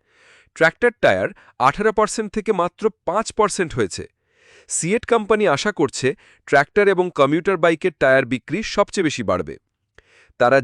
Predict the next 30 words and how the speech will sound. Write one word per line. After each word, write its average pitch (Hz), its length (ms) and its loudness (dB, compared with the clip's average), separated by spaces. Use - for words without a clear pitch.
জিএসটি 147 400 -4
কমার 170 280 2
পুরো 185 260 -6
সুবিধা 170 420 -2
গ্রাহকদের 117 500 -2
দেবে। 101 260 0
এই 196 180 2
পরিবর্তনের 135 760 0
ফলে 101 300 -2
কৃষক 156 440 -2
এবং 165 220 -2
সাধারণ 135 480 -2
বাইক 104 260 0
চালকরা 95 440 -2
এখন 117 300 -2
কম 131 200 2
দামে 175 260 2
নতুন 147 300 -2
টায়ার 101 240 0
কিনতে 95 300 -10
পারবেন, 98 340 -2
যা 120 240 2
বাজারে 117 460 2
টায়ারের 131 380 4
চাহিদা 117 380 -2
আরও 190 260 4
বাড়িয়ে 107 360 2
দেবে। 73 180 -8
আশা 117 320 0
করি 220 220 -2